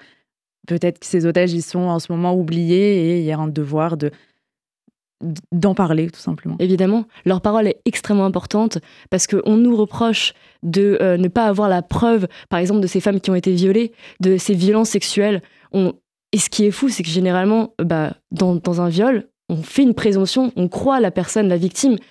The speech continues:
Speaker 2: parce qu'il est très, il est très dur de, d'apporter la preuve d'un viol. Et là, on a quelque chose qui est inversé. Des gens disent qu'il y a, il y a, il y a eu des viols, rapportez-nous les preuves, c'est ça ce qu'on entend. Et ce qui est, et ce qui est, euh, et ce qui est fou, c'est que là, par exemple, j'ai une projection,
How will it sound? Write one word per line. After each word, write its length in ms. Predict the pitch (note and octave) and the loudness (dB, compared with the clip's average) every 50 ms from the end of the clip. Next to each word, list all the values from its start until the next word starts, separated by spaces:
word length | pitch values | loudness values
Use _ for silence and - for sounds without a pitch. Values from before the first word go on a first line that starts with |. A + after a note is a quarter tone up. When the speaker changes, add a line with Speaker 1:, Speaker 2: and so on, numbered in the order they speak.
| _ - | _ -8
Speaker 2:
parce 120 | - F3 - | -8 -6 -2
qu'il 120 | - G#3 | 0 0
est 80 | A3 A3 | 0 0
très, 260 | - - A#3+ A#3+ A3+ - | 0 0 2 2 2 2
il 120 | G#3+ G3+ | 2 0
est 80 | G3 F#3 | 0 0
très 220 | - - A3+ A3+ | 0 0 0 0
dur 220 | G3+ F3+ A3+ C4 B3 | 2 2 2 2 2
de, 140 | G3 G3 F#3 | 2 0 0
d'apporter 440 | F3 F3 G3 F#3 E3+ F3 - - A#3 | 0 0 -2 -2 -2 -2 -2 0 0
la 120 | G3 F3+ | 0 0
preuve 220 | F3 - - A#3 G3+ | -2 0 0 0 2
d'un 140 | F#3 F#3 | 2 0
viol. 240 | F#3+ G3 A#3+ G#3+ F3 - _ _ _ _ _ - - - | 0 0 0 0 -2 -6 _ _ _ _ _ -12 -2 0
Et 80 | F#3 | 2
là, 320 | G3 G#3+ A#3+ C#4 D4+ C#4+ C4+ - - - - | 4 4 4 2 2 0 -4 -12 -20 -12 -4
on 80 | - F#3+ | 0 2
a 120 | F#3+ F#3 | 2 2
quelque 180 | F3+ G#3+ F3+ A3 | 2 0 0 0
chose 180 | G#3+ A3+ A3 - | 0 0 0 0
qui 100 | - G#3+ | 0 0
est 80 | - | 0
inversé. 400 | G3 G3 G3+ A3 A3 - - C4 | 0 0 0 0 0 0 0 2
Des 120 | A3+ G3+ F#3+ | 2 2 2
gens 200 | F3+ G#3+ G#3+ G3+ - - - _ - | 2 0 0 -2 -6 -16 -18 _ -4
disent 220 | E3+ G3 A3+ A3 | -2 -2 -2 -2
qu'il 160 | - - G#3+ | -2 -2 0
y 40 | F#3 | 2
a, 20 | F3+ | 2
il 140 | F#3 G3 | 2 2
y 140 | F#3 F#3 F3+ | 4 4 4
a, 40 | F3 - | 4 4
il 80 | - | 2
y 60 | F#3 F#3 | 2 4
a 40 | |
eu 100 | F#3+ B3 | 4 4
des 120 | B3 B3 B3 | 4 2 2
viols, 200 | G#3 C4 C4+ A3+ | 2 2 2 2
rapportez-nous 580 | F3+ D3+ C#3 A3 A3 A#3 G#3+ - - G#3+ G#3 | 0 0 0 0 0 -2 -4 -2 0 2 2
les 120 | G3+ F#3 F3 | 2 2 0
preuves, 220 | - - B3 C4 | 0 -2 -2 -2
c'est 100 | B3 - | -2 -4
ça 180 | - - A3 F#3 | -4 -2 -2 -2
ce 140 | - - - | -2 -4 -4
qu'on 140 | - F3+ | -4 -2
entend. 300 | E3+ E3 D#3+ - B3 C#4 C#4+ - - - - _ _ - | -2 -2 -2 -2 -4 -4 -4 -8 -20 -20 -20 _ _ -8
Et 60 | E3+ | -8
ce 80 | E3 - | -6 -6
qui 180 | - - G3+ | -2 0 0
est, 120 | F#3 E3+ - - | 0 0 0 -2
et 80 | G3+ | -2
ce 100 | F3 - | -2 -4
qui 200 | - - G3 F#3+ | -4 -2 0 2
est, 60 | F3+ | 2
euh, 120 | F3 E3+ - | 2 2 0
et 60 | - | -2
ce 60 | F#3 - | -4 -4
qui 100 | - E3+ | -4 -4
est 20 | |
fou, 140 | - - D4 | 0 0 -2
c'est 120 | C4+ - | 0 -2
que 120 | - - F#3+ | 0 0 2
là, 120 | G#3+ A3+ | 2 2
par 140 | A3+ G3 E3+ | 0 0 -2
exemple, 440 | E3 D#3+ G3 G#3 G3+ F#3 E3+ D#3+ D#3+ | 0 0 0 0 0 0 -2 -2 -2
j'ai 160 | D#3 D3 F3+ | 0 0 0
une 100 | F3 E3+ | 0 0
projection, 480 | - - F3 E3+ E3 - - A#3 C4+ | -2 -2 -2 -2 -2 -2 -2 -4 -4